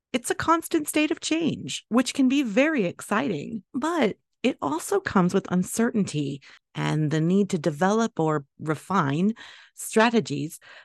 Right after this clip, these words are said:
to navigate with curiosity of the unexpected. In this episode, Scott Dorley is here to help us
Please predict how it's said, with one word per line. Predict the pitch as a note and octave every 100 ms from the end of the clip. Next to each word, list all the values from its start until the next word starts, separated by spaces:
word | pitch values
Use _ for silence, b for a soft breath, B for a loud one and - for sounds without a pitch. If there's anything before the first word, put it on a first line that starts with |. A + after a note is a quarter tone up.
| -
to | F#3+
navigate | G3 A3+ A#3+ B3 A#3+
with | G3 -
curiosity | - F#3+ F#3 F3+ F#3 - C3+ F#2
of | B2+
the | A#2+
unexpected. | C#3 C#3+ - - C#3+ - B2+ B2+ _ _ _ _ _ _ _ -
In | A#3
this | C#4+ -
episode, | D4 A#3 - D3+ C3 - _
Scott | - - C4+ D#4+ -
Dorley | G3+ G#3+ G3+ D#3
is | C3 -
here | D3 B2+
to | C#3+
help | D3+ C#3+
us | D3